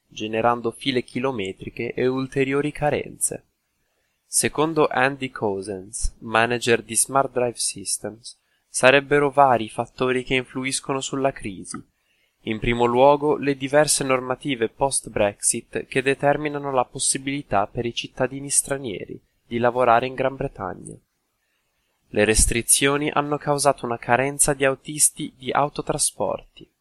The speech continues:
che è stata solo aggravata dalla sottovalutazione della professione negli ultimi anni, oltre che dalla pandemia e da conseguenti restrizioni sanitarie.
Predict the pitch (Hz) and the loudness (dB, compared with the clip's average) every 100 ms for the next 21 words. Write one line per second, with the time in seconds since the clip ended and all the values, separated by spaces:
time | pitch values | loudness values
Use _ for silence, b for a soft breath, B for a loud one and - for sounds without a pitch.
0 | _ - 107 107 113 - 110 - 131 110 | _ -4 0 0 -2 -2 -2 2 4 4
1 | 117 127 101 87 101 117 113 123 120 - | 4 2 2 -2 -2 -2 0 2 0 -2
2 | 151 - 131 113 110 107 117 - - 135 | -8 -6 -2 -2 -2 -4 -4 -2 0 0
3 | 120 104 101 101 - 123 139 139 - 113 | -2 -4 -2 -2 -4 -6 -4 -2 -2 -2
4 | 107 110 127 131 131 139 143 147 151 104 | -2 -4 -4 -6 -6 -8 -8 -8 -6 -6
5 | 104 104 - _ _ _ _ _ _ - | -6 -14 -20 _ _ _ _ _ _ 0
6 | 113 110 120 120 117 113 - 120 113 120 | 2 2 0 2 2 2 2 0 0 -6
7 | 110 98 101 117 120 117 123 135 131 - | -8 -10 -10 -4 -2 -2 -2 -4 -2 0
8 | 127 135 139 147 143 139 - 143 - 123 | 0 -4 -4 -4 -2 -2 -4 -4 -2 0
9 | 120 123 127 131 - 98 104 - | 0 -4 -4 -6 -6 -4 -6 -10